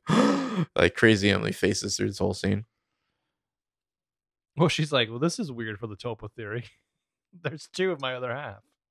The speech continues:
Speaker 1: Mm-hmm.
Speaker 2: Um, yeah, so the twins, uh, yeah, the other liars and Caleb were moaning crowd behind us. Toby rushed toward us with his gung fu. Um, twins stopped grunting and struggling and dropped the axe, panting.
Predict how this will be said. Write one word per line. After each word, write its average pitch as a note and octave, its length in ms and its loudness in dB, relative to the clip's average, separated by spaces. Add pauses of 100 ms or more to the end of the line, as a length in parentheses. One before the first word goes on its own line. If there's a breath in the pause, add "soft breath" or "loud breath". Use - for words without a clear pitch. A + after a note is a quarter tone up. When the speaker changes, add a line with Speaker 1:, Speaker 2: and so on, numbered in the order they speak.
(260)
Speaker 1:
Mm-hmm. - 1120 -10
Speaker 2:
Um, B2 580 6 (840)
yeah, D3+ 180 6
so D3+ 340 8
the D3 120 2
twins, F3 360 2
uh, C3 300 2 (500)
yeah, C#3+ 120 -18 (180)
the D#3+ 80 0
other F3 100 8
liars E3 220 4
and D#3 80 -4
Caleb C#3 220 2
were C3+ 80 0
moaning B2+ 180 -4
crowd B2 220 -4
behind A#2+ 160 -4
us. A#2 80 -8
Toby A#2+ 180 -4
rushed A#2+ 240 -6
toward A#2 200 -4
us A2+ 120 -18 (100)
with B2 100 -10
his A2 120 -12
gung A2+ 260 -8
fu. G#2 380 -6 (500)
Um, B2+ 300 0
twins F#3 220 2
stopped F#3+ 260 0
grunting B2 380 -2
and B2+ 100 -2
struggling A#2+ 320 0
and G#2+ 80 -6
dropped A2 280 -6
the B2 80 -12
axe, A2 360 -16
panting. G#2+ 640 -12